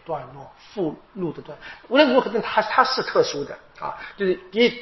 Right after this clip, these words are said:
也凸显了伯多禄的角色。那路加也有，路加比较不明显，我们看一下，可能各位比较，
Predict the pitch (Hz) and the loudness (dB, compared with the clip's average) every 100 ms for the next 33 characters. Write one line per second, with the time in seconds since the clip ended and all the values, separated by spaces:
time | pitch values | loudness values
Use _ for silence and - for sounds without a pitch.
0 | - 185 175 - 302 320 - 180 147 160 | 0 2 2 2 4 4 4 0 0 -6
1 | 156 - - - 165 180 202 196 165 151 | -8 -12 -20 -4 0 2 2 0 -4 -4
2 | 160 - - 165 - - - 285 339 302 | -8 -10 -10 -10 -10 -18 -6 2 4 6
3 | 233 220 170 180 165 - - - - 226 | 6 4 4 4 2 -4 -12 -20 -12 -2
4 | 262 262 156 185 214 151 165 156 139 135 | -2 -2 -2 -2 -2 -4 -6 -8 -10 -10
5 | 175 156 165 143 156 190 - | -8 -8 -8 -10 -6 -6 -6